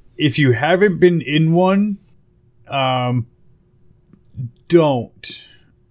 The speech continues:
unless you have big pockets,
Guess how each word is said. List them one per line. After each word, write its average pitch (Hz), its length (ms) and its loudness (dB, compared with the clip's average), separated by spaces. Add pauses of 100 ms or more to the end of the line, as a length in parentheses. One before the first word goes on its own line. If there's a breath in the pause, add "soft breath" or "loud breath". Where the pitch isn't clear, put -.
(160)
unless 147 440 -2
you 135 120 0
have 131 560 -2 (840 soft breath)
big 131 320 0
pockets, - 880 -10